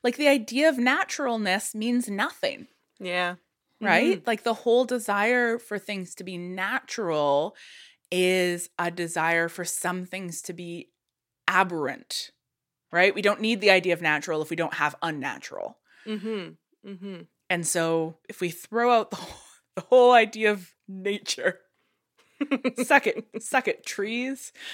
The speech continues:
Speaker 1: <laughs> Then we have, you know, new ways of exploring possible relationships and possible ways of being in the world.
Speaker 2: You know what? I like that. I like the idea of possible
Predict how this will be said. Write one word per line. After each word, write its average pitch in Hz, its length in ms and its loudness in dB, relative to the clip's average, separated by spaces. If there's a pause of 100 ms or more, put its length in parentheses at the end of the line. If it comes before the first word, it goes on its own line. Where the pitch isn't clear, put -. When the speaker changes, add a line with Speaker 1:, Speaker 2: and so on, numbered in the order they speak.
(180)
Speaker 1:
<laughs> - 100 -6 (1700)
Then 247 140 4
we 262 140 4
have, 240 200 2
you 226 120 -4
know, 170 180 0 (100)
new 202 220 -4
ways 175 360 2
of 156 260 -6 (100)
exploring 208 640 0
possible 175 440 -2
relationships 147 640 -2
and 147 100 -10
possible 139 380 -12
ways 131 220 -4
of 143 100 -16
being 117 220 -12
in 139 80 -12
the 143 80 -16
world. - 400 -10 (140)
Speaker 2:
You 285 160 -4
know 285 100 0
what? 247 240 2
I 226 60 4
like 247 280 2
that. 175 240 -2
I 202 80 2
like 226 240 2
the 262 120 0
idea 214 280 2
of 190 140 -2
possible 175 760 0